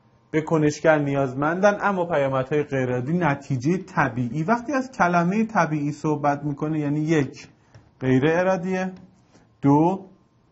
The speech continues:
قطعی و حتمیه. پیامدهای ارادی احتمالی اند،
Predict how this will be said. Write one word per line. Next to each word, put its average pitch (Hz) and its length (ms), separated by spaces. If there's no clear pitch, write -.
قطعی 120 400
و 135 80
حتمیه. 95 560
پیامدهای 208 680
ارادی 170 360
احتمالی 143 800
اند، 185 280